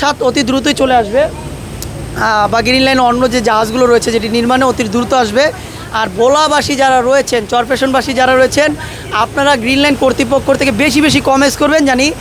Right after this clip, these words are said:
চরফেশনে তারা ডে সার্ভিস দিয়ে থাকে। এটা আমার আবদার, ভোলা চরফেশনের বাসী আবদার, ভোলাবাসীর আবদার। গ্রিন লাইনের সবচেয়ে বড় যে জাহাজটি রয়েছে সেটা যেন আমাদের ভোলাবাসীদের উপহার দেয়। যদি আপনারা তাদেরকে ভালো সাপোর্ট দেন তাহলে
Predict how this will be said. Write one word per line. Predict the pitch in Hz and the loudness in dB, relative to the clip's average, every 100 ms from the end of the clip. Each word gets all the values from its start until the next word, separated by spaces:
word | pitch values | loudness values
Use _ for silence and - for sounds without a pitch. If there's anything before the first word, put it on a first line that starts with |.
| - - - | -12 -16 -4
চরফেশনে | 277 285 294 285 302 285 | 0 0 0 -2 -2 0
তারা | 262 208 | 0 0
ডে | 185 294 | 0 0
সার্ভিস | - 254 226 196 | 2 0 0 -2
দিয়ে | 220 196 | -2 -2
থাকে। | 196 202 | -4 -2
এটা | 214 220 | -2 0
আমার | 262 277 | 0 0
আবদার, | 247 214 277 302 262 - - - - | -2 -2 0 0 -2 -10 -16 -16 -6
ভোলা | 220 262 | 0 0
চরফেশনের | 247 262 233 262 269 285 | 0 -2 -2 -2 0 2
বাসী | 262 - 254 | 0 0 0
আবদার, | 226 277 | 0 0
ভোলাবাসীর | 190 220 277 269 - 226 | 0 0 2 2 0 0
আবদার। | 196 185 165 - - - 190 | -2 -4 -6 -10 -16 -12 -2
গ্রিন | 262 294 | 0 2
লাইনের | 294 277 | 2 2
সবচেয়ে | 262 - 294 262 | 0 -2 0 2
বড় | 269 285 | 2 2
যে | 254 | 0
জাহাজটি | 214 226 240 - | 0 -2 -2 -6
রয়েছে | 269 254 247 285 320 - - - | -4 -2 -2 -2 -4 -4 -16 -8
সেটা | 254 262 | -2 0
যেন | 269 | 0
আমাদের | 262 254 240 | 0 0 -2
ভোলাবাসীদের | 202 240 254 262 - 294 523 - - - | 0 2 2 0 0 0 0 -2 -12 -6
উপহার | 277 311 269 220 | -2 0 0 0
দেয়। | 185 165 - | -4 -8 -8
যদি | 214 | -2
আপনারা | 226 220 262 277 302 294 247 | -2 0 0 2 2 0 -2
তাদেরকে | 240 262 269 | -2 0 -2
ভালো | 208 226 277 | 0 0 0
সাপোর্ট | - 277 294 240 | 0 -2 -2 0
দেন | 311 330 - - - - | 0 0 -4 -14 -20 -6
তাহলে | 247 262 294 | -2 0 0